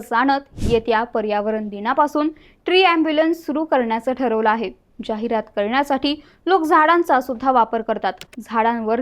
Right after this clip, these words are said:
खिळे ठोकले जातात, त्यांच्या वाढीस अडथळा निर्माण केला जातो आणि खूप काही. तसंच डेव्हलपमेंट करताना सुद्धा झाडांची अडचण होऊ लागल्यावर त्यांना तिथून हटवण्यात येतं. काही वेळा तर झाडांची कत्तलही केली जाते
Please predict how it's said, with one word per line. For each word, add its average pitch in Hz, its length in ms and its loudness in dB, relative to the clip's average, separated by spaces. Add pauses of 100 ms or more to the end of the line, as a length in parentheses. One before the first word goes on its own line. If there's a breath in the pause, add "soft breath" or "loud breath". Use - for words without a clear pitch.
खिळे 240 260 2
ठोकले 277 320 0
जातात, 262 320 2 (440 soft breath)
त्यांच्या 339 320 6
वाढीस 285 480 2 (100)
अडथळा 247 520 2
निर्माण 254 420 0
केला 285 260 2
जातो 277 380 0 (280 soft breath)
आणि 349 240 2
खूप 320 220 2
काही. 240 220 -2 (480)
तसंच 247 360 2
डेव्हलपमेंट 220 600 -2
करताना 254 460 0
सुद्धा 285 360 0 (380 soft breath)
झाडांची 302 640 2
अडचण 254 400 0
होऊ 226 260 -4
लागल्यावर 269 560 2 (240)
त्यांना 269 360 2
तिथून 254 360 -4
हटवण्यात 269 400 0
येतं. 277 280 2 (460 loud breath)
काही 294 280 4
वेळा 302 320 4
तर 311 80 2
झाडांची 262 480 -2 (140)
कत्तलही 262 500 0
केली 233 260 0
जाते 214 280 -4